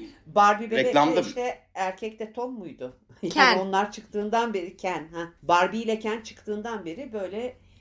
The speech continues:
Speaker 1: standart bir, e, kadın vücudu, standart bir erkek vücudu böyle bir, ciddi bir dayatma var yani.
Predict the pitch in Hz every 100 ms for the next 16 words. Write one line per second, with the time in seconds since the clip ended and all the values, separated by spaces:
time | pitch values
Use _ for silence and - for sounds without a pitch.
0 | _ - - 208 196 196 202 - 208 208
1 | - - 180 175 175 175 180 196 170 160
2 | 127 - - 175 165 165 - 170 147 156
3 | 185 175 165 165 131 165 190 - _ -
4 | 127 151 165 170 - 139 127 202 220 151
5 | 143 143 208 311 294 165 127 78 -